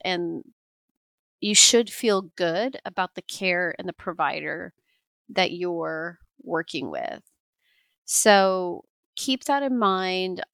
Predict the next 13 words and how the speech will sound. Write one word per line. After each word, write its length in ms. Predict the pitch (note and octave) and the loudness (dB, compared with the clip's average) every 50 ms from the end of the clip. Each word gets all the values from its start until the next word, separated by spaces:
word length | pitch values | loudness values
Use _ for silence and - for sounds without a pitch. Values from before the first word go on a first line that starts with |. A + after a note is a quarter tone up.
| _ | _
I 100 | F#3+ G3 | -4 0
just 240 | F#3 G#3+ G#3 - - | 2 2 2 2 2
wanted 300 | A#3 A3+ A3+ A#3 A3+ G3+ | 0 0 -2 -2 -4 -2
to 80 | G#3+ G#3 | 2 2
share 640 | - - - G#3 F#3 E3+ F3 F3 E3+ E3+ D#3+ - - | 4 4 4 2 2 2 2 0 0 -2 -2 -4 -4
a 120 | - F3+ E3 | -6 -6 -4
bit 340 | - F3+ F3 E3+ E3 D#3 - - | -2 -2 -2 0 -2 -4 -4 -8
about 400 | F#3+ E3+ - F3 E3+ D#3+ D#3 - | -8 -4 0 0 0 0 0 -4
my 400 | - E3+ F3 F3 F3+ F#3 G3 F#3+ | -8 -6 -4 -2 0 0 0 0
journey 580 | E3 - F#3 F3 E3+ E3+ E3+ D#3+ D#3+ D#3+ D#3 - - | 0 0 0 0 0 0 -2 -2 -4 -6 -6 -6 -6
and 180 | F3+ F3 E3 | -6 -6 -4
my 220 | E3 E3 E3+ E3+ E3+ | -4 -2 -2 -2 0
struggles, 920 | E3+ - - - F3 E3 D#3 - D3+ C#3+ D3 D3 F#3 G3 G#3+ - - - | 2 2 2 4 4 2 2 0 -4 -6 -6 -6 -6 -6 -6 -6 -8 -10